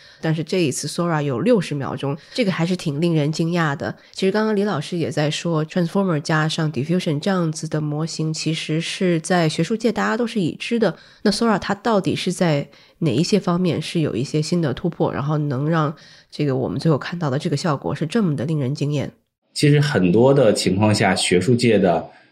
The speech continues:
Speaker 2: 呃，一些技术上或方法上，或者是原理上的创新啊，都是一小步一小步的。然后呢，在累积到一定程度之后，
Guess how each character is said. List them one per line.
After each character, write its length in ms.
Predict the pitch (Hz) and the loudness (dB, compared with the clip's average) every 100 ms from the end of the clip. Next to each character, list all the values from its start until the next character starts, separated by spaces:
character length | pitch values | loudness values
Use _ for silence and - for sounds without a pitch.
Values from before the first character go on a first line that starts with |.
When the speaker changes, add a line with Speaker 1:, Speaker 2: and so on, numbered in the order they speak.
| _ | _
Speaker 2:
呃， 360 | - 90 87 85 | 4 6 6 4
一 140 | 101 104 | 4 4
些 480 | - 110 104 104 104 - - - | 4 4 6 6 2 -2 -16 -2
技 160 | 160 143 | 2 4
术 160 | 117 | 4
上 260 | 110 90 87 | 4 4 4
或 140 | 92 | 2
方 260 | - 120 123 | 4 2 4
法 160 | 90 | 2
上， 260 | - 87 85 | 2 2 2
或 120 | 95 | 2
者 80 | 92 | 2
是 180 | 87 90 | 2 4
原 240 | 87 101 | 4 4
理 60 | 107 | 4
上 160 | 98 | 4
的 40 | 92 | 2
创 200 | - 90 | 2 0
新 300 | 87 101 95 - - | 2 2 2 -2 -6
啊， 140 | 85 85 | 0 4
都 160 | 117 | 4
是 220 | 117 107 | 4 4
一 100 | 98 | 4
小 280 | 131 - - | 4 2 0
步 180 | - 110 | 2 2
一 20 | |
小 220 | 101 90 | 2 0
步 160 | - 60 | 0 -2
的。 220 | 58 - - - - | -2 -6 -18 -8 0
然 180 | 92 | 4
后 180 | 117 120 | 6 6
呢， 240 | 101 87 - - _ | 4 2 -2 -14 _
在 240 | - 107 95 | 2 4 6
累 180 | 82 | 4
积 120 | 80 120 | 4 4
到 140 | 127 | 6
一 60 | 120 | 6
定 180 | 135 | 4
程 240 | 113 - 95 | 2 4 4
度 80 | 110 | 4
之 120 | 139 | 4
后， 440 | 143 135 80 - | 4 4 2 -2